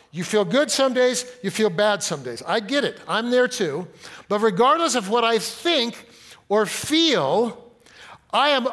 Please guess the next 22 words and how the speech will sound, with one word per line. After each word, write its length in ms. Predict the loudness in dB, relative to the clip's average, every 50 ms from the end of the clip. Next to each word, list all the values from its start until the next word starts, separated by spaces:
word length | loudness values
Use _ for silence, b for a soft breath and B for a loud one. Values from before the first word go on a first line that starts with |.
| -4 0
already 640 | 4 6 6 6 6 6 6 4 4 4 2 0 -2
filled 500 | -2 0 0 2 4 4 4 2 2 2
with 140 | 0 2 2
nothing 340 | 2 2 2 2 2 0 2
less 240 | 2 2 2 0
than 80 | -2 0
the 80 | 2 2
life 220 | 2 2 2 0
of 100 | -2 0
God. 300 | 0 2 2 2 0 -2 -2
If 200 | -2 0 2 4
I'm 180 | 2 2 2
in 160 | 0 -2 -2 0
Christ, 400 | 0 2 2 2 2 0 -4 B B B B B
I'm 220 | 0 0 0 0 -2
complete 420 | -4 -4 -4 -2 0 0 2 2
in 120 | 0 0 0
Christ. 380 | -2 -4 -4 -4 -6 -8 -10 B B B B
If 200 | -2 -2 0 2
I'm 200 | 2 0 2 0
in 120 | -2 -2 -2
Christ, 380 | 0 0 0 0 0 -2 -6